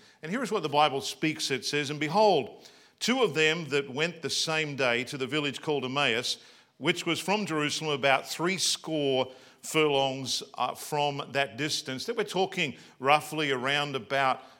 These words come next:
uh, twelve K from the city of Jerusalem, something like that in that terminology. Uh, some have tried to say this might be the road to Emmaus and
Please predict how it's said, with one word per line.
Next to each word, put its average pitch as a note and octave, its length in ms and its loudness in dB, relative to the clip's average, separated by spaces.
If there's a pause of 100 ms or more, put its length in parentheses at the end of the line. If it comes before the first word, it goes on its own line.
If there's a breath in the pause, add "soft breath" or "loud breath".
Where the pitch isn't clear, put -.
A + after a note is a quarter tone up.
uh, A#2 220 0
twelve D3+ 480 2
K D3 500 2
from C#3 400 -6
the A#2+ 60 -6
city D3 260 -4
of B2+ 60 -6
Jerusalem, C#3 540 -6
something C#3+ 400 -6
like B2+ 240 -2
that C3+ 200 0
in B2+ 140 -6
that B2+ 180 -4 (260 loud breath)
terminology. C#3 880 -2
Uh, G#2+ 80 0 (240 loud breath)
some D3 320 -2
have B2+ 180 -4
tried C3+ 340 2
to B2 80 -12
say C3+ 200 0
this D3 240 -6
might C#3+ 260 -2
be D3 140 -4
the C3+ 140 -2
road C#3 340 0
to D3 160 -4
Emmaus C#3+ 560 -2
and A2+ 140 -8